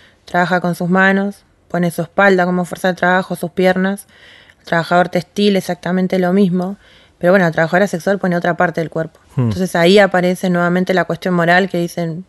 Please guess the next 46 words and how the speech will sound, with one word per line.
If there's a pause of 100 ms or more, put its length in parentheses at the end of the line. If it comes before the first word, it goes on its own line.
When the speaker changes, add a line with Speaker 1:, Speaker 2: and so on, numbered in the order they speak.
Speaker 1:
que
es
esto,
¿no?
Que, (380)
que
nos
cuestiona
nuestra
identidad
como
trabajadora
y
siempre
nos
ubica
como
en
el
lugar
de
víctima (420)
y,
y
al
Estado
como
el,
el
rescat-,
el
rescatista,
¿no?
Esta
cosa
paternalista
es,
bueno,
vamos
a
rescatarlas,
a
darle
un
trabajo
digno,